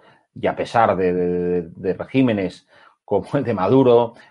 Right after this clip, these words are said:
como el de Cas-, de los Castro, de los Díaz-Canel en Cuba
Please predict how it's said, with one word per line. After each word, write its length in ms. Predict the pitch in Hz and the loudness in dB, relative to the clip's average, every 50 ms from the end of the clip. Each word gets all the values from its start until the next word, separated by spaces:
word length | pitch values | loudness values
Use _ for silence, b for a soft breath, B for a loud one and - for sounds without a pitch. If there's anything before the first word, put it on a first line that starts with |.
| B | B
como 240 | _ - 104 101 101 | _ -4 -2 -2 -2
el 60 | 95 | 0
de 160 | 92 95 90 85 | 0 0 0 0
Cas-, 360 | - 123 - 107 - 143 131 | 0 0 0 0 -2 -6 -4
de 120 | 107 104 | -2 0
los 320 | 98 95 92 92 - - - | 0 0 -2 -2 -6 -12 -4
Castro, 600 | - 127 123 - - - 110 101 101 101 98 92 | -2 -2 -2 -2 -4 -4 -2 0 2 2 2 0
de 80 | 92 92 | 0 -2
los 360 | 90 87 - - - _ b b b b b b b b | -2 -4 -4 -10 -18 _ b b b b b b b b
Díaz-Canel 600 | - 113 117 113 113 - 107 107 110 104 104 104 - | -2 2 2 2 2 0 0 0 2 0 0 -2 -6
en 160 | 120 104 101 | -8 -8 -2
Cuba 500 | - 135 135 120 127 127 127 127 - - | 2 2 4 4 4 4 4 2 0 -6